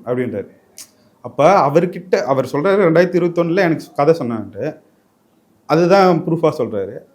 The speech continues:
அதுக்கப்புறம் பாத்தீங்கன்னா, lot of changes-னா, அப்ப அந்த சேஞ்சஸ் எப்ப நடந்தது தான் என்னோட கேள்வி.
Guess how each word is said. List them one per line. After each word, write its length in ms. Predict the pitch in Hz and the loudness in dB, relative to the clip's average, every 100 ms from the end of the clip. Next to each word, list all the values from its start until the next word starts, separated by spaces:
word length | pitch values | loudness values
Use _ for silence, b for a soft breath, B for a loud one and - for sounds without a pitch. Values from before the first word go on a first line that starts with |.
| - | -6
அதுக்கப்புறம் 440 | 170 190 202 196 | -2 0 0 0
பாத்தீங்கன்னா, 360 | 175 165 196 196 165 | 0 -2 0 2 4
lot 220 | 175 185 | 4 4
of 80 | 185 185 | -2 -4
changes-னா, 380 | 170 165 156 156 | -6 -4 -4 -2
அப்ப 240 | 170 156 139 135 | -2 -2 -2 -4
அந்த 160 | 127 143 | -4 -4
சேஞ்சஸ் 420 | - 214 247 226 | -2 -2 2 0
எப்ப 180 | 254 - | 0 -2
நடந்தது 380 | 160 139 123 120 | -4 -4 -10 -8
தான் 220 | 151 151 | -6 -4
என்னோட 140 | 123 | -6
கேள்வி. 280 | 117 117 98 | -10 -12 -14